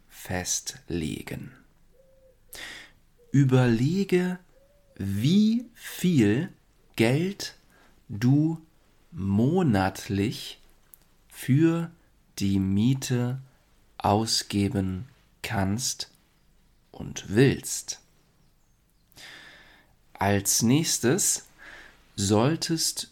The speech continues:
du entscheiden, welche Art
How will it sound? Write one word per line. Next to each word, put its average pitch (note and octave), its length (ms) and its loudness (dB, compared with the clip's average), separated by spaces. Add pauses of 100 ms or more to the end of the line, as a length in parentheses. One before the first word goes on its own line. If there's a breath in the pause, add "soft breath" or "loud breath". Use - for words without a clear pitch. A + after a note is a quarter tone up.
(100)
du B2 340 2 (120)
entscheiden, G2+ 1120 -2 (760)
welche B2+ 760 -2
Art A2 600 0